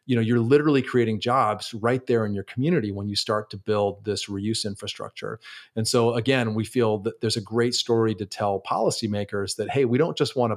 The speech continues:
ban the bad stuff. We wanna create the conditions for the good stuff to come in and replace it. And like I was saying before, some of that's gonna take, you know, public investment, private investment, seed funding to get these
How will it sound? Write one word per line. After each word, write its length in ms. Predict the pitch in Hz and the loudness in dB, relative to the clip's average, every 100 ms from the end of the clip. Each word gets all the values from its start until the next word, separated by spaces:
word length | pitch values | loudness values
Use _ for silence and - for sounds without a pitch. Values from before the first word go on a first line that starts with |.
| - | -4
ban 420 | 113 113 117 110 | -2 2 2 0
the 80 | 104 | -2
bad 320 | 95 104 117 | -2 0 0
stuff. 380 | - 104 90 - - - - | -2 -6 -8 -10 -20 -20 -6
We 100 | - | 0
wanna 220 | 127 147 131 | 2 2 2
create 380 | - 123 113 | 2 2 2
the 60 | 113 | -4
conditions 720 | - 104 110 117 113 101 98 | -8 -6 -2 -2 -2 -4 -6
for 520 | - 110 101 98 101 113 | -4 -4 0 0 -2 -6
the 100 | 110 | -12
good 260 | - 123 123 | 0 0 0
stuff 380 | - 98 98 | -4 -6 -8
to 100 | - | -14
come 240 | - 104 101 | -12 -8 -8
in 300 | 98 95 113 | -8 -10 -10
and 240 | 110 101 95 | -10 -8 -10
replace 440 | - 104 104 - | -10 -8 -6 -8
it. 100 | - _ - - - - | -10 _ -20 -20 -20 -4
And 140 | 123 120 | 0 2
like 240 | 123 120 | 0 2
I 60 | 120 | 2
was 160 | 113 | 2
saying 180 | 135 120 | 0 0
before, 320 | 113 170 175 | -2 0 0
some 240 | 110 123 127 | 2 2 2
of 60 | |
that's 240 | 120 113 - | 2 0 -2
gonna 180 | 117 | -4
take, 380 | 104 131 127 120 - - _ | -2 -2 -2 -2 -16 -20 _
you 80 | 104 | -8
know, 60 | |
public 400 | - 123 127 127 | -2 0 0 0
investment, 580 | 113 107 107 - 107 107 | 0 0 -2 -2 -6 -6
private 360 | - 113 113 110 | -4 -2 0 -2
investment, 540 | 101 107 - 110 101 | -2 -2 -2 -6 -4
seed 380 | - - 120 113 | -4 0 0 0
funding 380 | 117 110 104 104 | -2 -2 -2 -4
to 80 | 104 | -4
get 320 | 110 107 _ | -4 -6 _
these 360 | 110 104 - | -2 0 -2